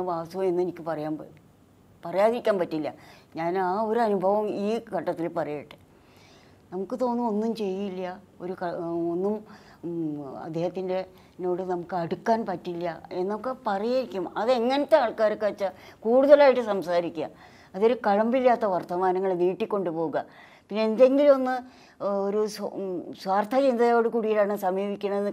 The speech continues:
കണ്ടാൽ തന്നെ അത് മനസ്സിലാക്കാനുള്ള കഴിവുണ്ട്. കഴിയുന്നതും അതിനെ പ്രതികരിക്കാതെ നിശബ്ദമായിട്ടിരിക്കും. അത് കാണുമ്പോഴായിരിക്കും ചില തോന്നണത്. എൻ്റെ ഞാനൊരു അനുഭവം പറയുകയാണ്. ആദ്യം എങ്ങനെയാണ് വാസുവിന് ഈ,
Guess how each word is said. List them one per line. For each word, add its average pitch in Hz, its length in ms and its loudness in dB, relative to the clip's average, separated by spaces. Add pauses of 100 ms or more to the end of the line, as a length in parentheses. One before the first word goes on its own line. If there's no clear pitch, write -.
കണ്ടാൽ 190 320 0
തന്നെ 196 220 0 (240)
അത് 185 100 0 (120)
മനസ്സിലാക്കാനുള്ള 175 680 0
കഴിവുണ്ട്. 165 360 0 (400)
കഴിയുന്നതും 226 580 4 (100)
അതിനെ 214 300 0
പ്രതികരിക്കാതെ 190 720 4 (400)
നിശബ്ദമായിട്ടിരിക്കും. 196 960 4 (200)
അത് 196 120 2 (120)
കാണുമ്പോഴായിരിക്കും 240 720 2 (580)
ചില 214 120 -2 (480)
തോന്നണത്. 165 420 0 (840)
എൻ്റെ 233 280 0
ഞാനൊരു 294 440 2
അനുഭവം 254 420 -2
പറയുകയാണ്. 214 360 -4 (100)
ആദ്യം 202 320 -6 (500)
എങ്ങനെയാണ് 269 520 -2 (500)
വാസുവിന് 233 520 -4 (600)
ഈ, - 20 -4